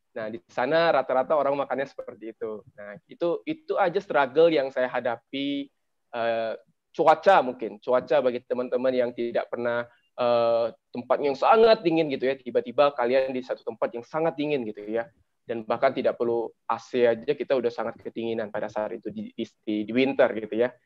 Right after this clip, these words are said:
Ada beberapa yang suka, ada beberapa yang nggak suka, tapi itu struggle-struggle yang saya hadapi bagi diri saya ya, Mbak. Mungkin teman-teman yang lain mungkin berbeda, tapi secara general seperti itu struggle-nya. Kalau memorable,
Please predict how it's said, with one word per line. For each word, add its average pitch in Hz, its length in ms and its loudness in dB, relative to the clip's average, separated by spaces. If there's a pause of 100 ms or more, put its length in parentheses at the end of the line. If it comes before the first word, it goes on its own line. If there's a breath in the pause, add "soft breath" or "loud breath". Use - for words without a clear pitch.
(220)
Ada - 240 8
beberapa 185 400 10
yang 214 80 8
suka, 208 480 8
ada 175 80 8
beberapa 147 400 6
yang 143 80 2
nggak 120 160 2
suka, - 400 -4
tapi 190 320 0 (160)
itu 240 320 6
struggle-struggle 165 1120 6
yang 151 160 6
saya 131 160 2
hadapi 131 720 2
bagi 117 240 0
diri 120 320 -2
saya 123 320 6
ya, 104 80 0
Mbak. 110 240 -2
Mungkin 127 320 -2
teman-teman 127 480 -2
yang 123 160 0
lain 135 320 2
mungkin 139 240 -4
berbeda, 113 640 2
tapi 160 240 -4
secara 123 640 2
general 143 560 2 (560)
seperti 151 480 2
itu 156 80 4
struggle-nya. 110 560 -4 (560)
Kalau 156 240 8
memorable, 180 800 6